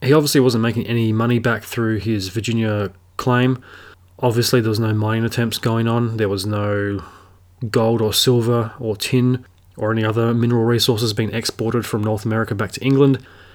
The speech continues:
He needed to make a lot of money back, and he needed to do that quickly. So Raleigh switches focus. The resource he had sought out to save his fortune was none other than a tree,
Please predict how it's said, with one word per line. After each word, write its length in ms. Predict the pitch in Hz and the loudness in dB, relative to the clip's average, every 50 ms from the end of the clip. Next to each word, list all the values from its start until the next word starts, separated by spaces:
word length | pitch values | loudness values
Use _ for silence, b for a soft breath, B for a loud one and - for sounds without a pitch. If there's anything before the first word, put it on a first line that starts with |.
| B B | B B
He 100 | B 131 | B 2
needed 200 | 120 123 123 120 | 4 4 2 0
to 80 | 113 113 | 0 -2
make 160 | 120 113 - | -2 0 0
a 40 | 110 | 2
lot 180 | 113 123 127 | 2 4 4
of 60 | 120 120 | 4 2
money 220 | 120 117 117 110 | 2 2 2 2
back, 260 | 104 127 131 139 135 | 2 2 2 2 0
and 100 | 120 117 | 0 -2
he 60 | 110 | 0
needed 240 | 107 113 113 107 98 - | 0 0 0 -2 -2 -2
to 60 | 113 | -2
do 180 | - 123 117 | -2 0 0
that 280 | 107 110 101 98 - - _ _ _ - _ _ _ - - _ | 0 -2 -2 -4 -6 -8 _ _ _ -20 _ _ _ -20 -18 _
quickly. 440 | - - 131 - 113 98 90 80 - - _ _ _ _ _ _ b b b b b b b b b b - 139 | -2 -2 0 0 -4 -4 -6 -8 -12 -20 _ _ _ _ _ _ b b b b b b b b b b -8 -2
So 160 | - 160 143 | 2 4 4
Raleigh 340 | 131 131 127 127 127 135 123 | 6 6 4 6 6 4 4
switches 560 | - 139 - - - 131 - - 104 - - | 2 -2 -4 -2 -2 -2 -2 0 0 0 0
focus. 680 | - - 139 131 127 - 113 85 - - - - - - - | 2 2 2 2 2 0 -2 -4 -2 -2 -2 -2 -4 -6 -10
The 240 | - 117 110 113 113 | -6 -4 -2 -2 0
resource 560 | 107 113 120 117 113 - - 127 113 107 104 | 2 2 2 2 2 0 0 0 0 0 0
he 100 | - 117 | -2 -2
had 180 | 95 107 104 98 | -2 -2 -2 -2
sought 400 | - - - 131 117 113 107 110 | -2 0 0 2 0 0 -2 -2
out 320 | 117 117 117 - - - B B B B B B B B B | -2 -2 -2 -4 -6 -12 B B B B B B B B B
to 100 | - - | -4 -2
save 260 | 113 - 135 123 117 | 2 4 4 4 4
his 140 | 110 107 - | 2 -2 -4
fortune 480 | - - 139 147 135 - 156 147 135 117 | 2 4 4 4 4 4 2 2 2 2
was 120 | 110 104 | 0 0
none 180 | 110 123 131 131 | 0 0 0 0
other 320 | 113 127 123 127 127 123 | 0 0 2 2 2 0
than 220 | 113 104 113 107 104 | 0 -2 -4 -4 -4
a 180 | 98 101 101 | -4 -6 -6
tree, 440 | 92 - - - 147 127 110 95 | -6 -6 2 2 4 4 4 0